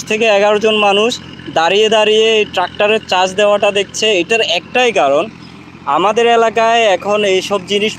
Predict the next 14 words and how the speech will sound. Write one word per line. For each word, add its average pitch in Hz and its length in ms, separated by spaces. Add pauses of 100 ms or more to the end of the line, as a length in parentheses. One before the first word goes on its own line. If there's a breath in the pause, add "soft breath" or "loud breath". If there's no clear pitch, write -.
পুরোপুরিভাবে 214 680 (180)
বন্ধ 165 240
হয়ে 185 300
গেছে। 143 200 (1300)
তো 185 80 (260)
যার 185 280
কারণে 233 340 (160)
এই 214 140
জিনিসগুলোকে 220 600 (120)
এখন 202 200 (180)
মানুষের 202 380
কাছে, 202 260 (960)
আহ, 175 440 (360)
নতুন 180 240